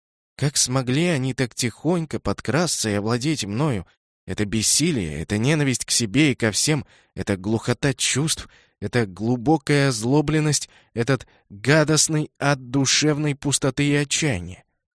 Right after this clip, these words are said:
Когда я проходил мимо библиотеки, мне попался на глаза один молодой профессор, с которым я прежде порой беседовал, к которому во времена последнего своего пребывания в этом городе даже несколько раз ходил на квартиру,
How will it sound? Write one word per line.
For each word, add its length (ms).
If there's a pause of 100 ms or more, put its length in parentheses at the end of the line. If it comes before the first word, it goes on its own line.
(500)
Когда 240
я 80
проходил 420
мимо 240
библиотеки, 640
мне 280
попался 560
на 120
глаза 400
один 400
молодой 320
профессор, 640 (240)
с 80
которым 300
я 160
прежде 360
порой 280
беседовал, 640 (420)
к 40
которому 400
во 120
времена 380
последнего 560
своего 340
пребывания 560
в 60
этом 280
городе 360
даже 260
несколько 480
раз 200
ходил 380
на 140
квартиру, 560